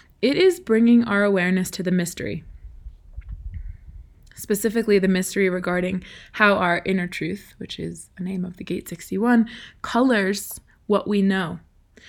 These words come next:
how the inner truth of our subconscious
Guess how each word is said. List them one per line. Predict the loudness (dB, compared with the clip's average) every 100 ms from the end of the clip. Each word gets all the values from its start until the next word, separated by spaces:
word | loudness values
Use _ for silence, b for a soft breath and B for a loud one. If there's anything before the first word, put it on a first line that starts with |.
| B
how | B 0
the | 2 2
inner | 0 2 0
truth | 0 0 0
of | -4
our | -2 -4
subconscious | -4 -4 -4 -4 -4 -2 -4 -6 -10 -14 -16